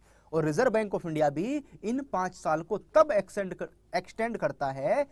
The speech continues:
जब उसे लगता है कि यहाँ पर जो डिपॉजिटर है, डिपॉजिटर का जो इंटरेस्ट है वो प्रोटेक्ट हो रहा है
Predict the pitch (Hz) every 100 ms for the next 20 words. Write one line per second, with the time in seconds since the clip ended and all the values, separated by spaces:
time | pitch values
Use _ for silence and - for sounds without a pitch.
0 | - - 147 294 247 220 190 156 131 -
1 | 139 139 185 285 - _ - 175 143 143
2 | 151 196 226 165 175 - - 156 147 143
3 | 135 139 139 151 170 190 185 196 277 -
4 | _ 139 135 139 156 151 170 240 254 226
5 | 185 160 143 143 123 - 135 - 170 175
6 | 262 254 - 143 143 135 - 123 120 123
7 | 123